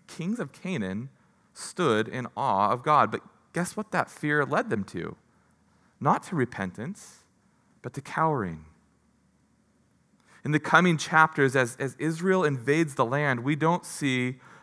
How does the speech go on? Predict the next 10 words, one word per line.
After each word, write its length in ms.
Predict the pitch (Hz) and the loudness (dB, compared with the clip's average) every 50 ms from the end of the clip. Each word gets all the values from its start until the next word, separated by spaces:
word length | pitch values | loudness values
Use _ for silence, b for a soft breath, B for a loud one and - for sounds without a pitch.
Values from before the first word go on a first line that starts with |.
| B B - | B B -2
merciless 640 | 139 135 147 165 165 - - - 156 139 131 - 143 127 | 4 6 6 6 6 2 0 0 2 2 2 0 -6 -8
genocide, 640 | 110 - 127 131 147 147 139 - 110 101 104 104 104 | -4 -2 0 0 0 -2 -2 -2 -2 -2 -2 -4 -2
but 160 | 110 123 - - 127 117 113 113 113 | -2 -4 -4 -4 -12 -16 -16 -14 -6
the 120 | 117 131 | -6 -6
judgment 680 | 117 104 - 110 120 139 147 170 - 185 185 190 180 - | -6 -6 -8 -6 -2 -2 -2 -2 -2 -4 -4 -4 -4 -6
of 200 | 165 123 113 110 | -10 -12 -12 -8
God 600 | - 139 139 143 123 101 95 90 87 85 85 85 101 b b b b b | -2 2 2 4 4 4 2 0 -2 -6 -8 -10 -14 b b b b b
on 240 | - - 131 131 120 | -2 2 2 2 2
hard 380 | 117 - 127 127 123 120 117 110 | 0 -2 2 4 6 6 4 4
hearts. 600 | 110 131 131 120 101 87 - - - - - | 4 4 6 6 6 4 0 -8 -14 -16 -16